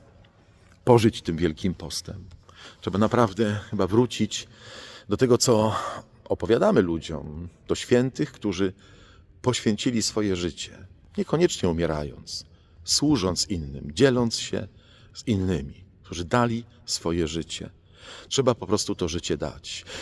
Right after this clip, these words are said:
I życzę sobie, także wam i sobie, nie tyle, e, tego przemijania, ale takiej miłości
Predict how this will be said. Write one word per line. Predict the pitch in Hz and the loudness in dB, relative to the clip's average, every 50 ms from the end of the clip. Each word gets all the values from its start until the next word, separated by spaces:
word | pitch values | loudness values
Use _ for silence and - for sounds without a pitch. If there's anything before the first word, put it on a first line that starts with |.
| - - - | -14 -4 0
I | 113 131 131 123 117 - - | 2 2 4 2 0 0 2
życzę | 101 135 214 202 - - 95 90 113 127 123 - - - | 6 6 6 6 6 4 4 2 2 0 -6 -10 -10 -4
sobie, | - - - 202 220 - 165 - - 147 - - - - - _ _ _ | -2 -2 -2 0 2 2 2 2 2 -4 -4 -14 -20 -20 -20 _ _ _
także | - 208 202 127 95 82 78 73 73 71 | -2 -2 0 0 -2 0 0 0 0 2
wam | 78 113 127 151 147 120 | 2 2 2 2 0 0
i | 110 | 0
sobie, | - - 120 107 87 82 87 82 80 - - - - - _ _ - | 0 2 2 0 0 0 -4 -4 -4 -8 -14 -20 -20 -20 _ _ -8
nie | - - | -8 -2
tyle, | - 302 262 160 101 87 80 - - - - - - - - - - - - - | 0 4 6 6 6 6 2 -2 -10 -20 -20 -20 -18 -20 -20 -20 -20 -20 -8 -4
e, | 95 92 95 92 92 - | -2 -2 0 -2 -2 0
tego | - 101 87 101 101 90 | 0 2 4 4 4 4
przemijania, | - - - - - 123 107 117 120 131 165 185 160 107 80 78 73 - - - - - - - - - - | 2 -2 -4 2 4 6 6 6 6 6 6 6 4 4 0 -2 -6 -8 -12 -18 -20 -20 -20 -20 -20 -12 -6
ale | 92 92 95 92 90 | 0 2 2 2 2
takiej | - - - 151 - - 156 160 | 0 -2 -6 -4 2 2 4 4
miłości | 160 156 131 104 82 80 - - - - - - - | 4 4 2 2 2 0 -2 -6 -8 -10 -14 -16 -16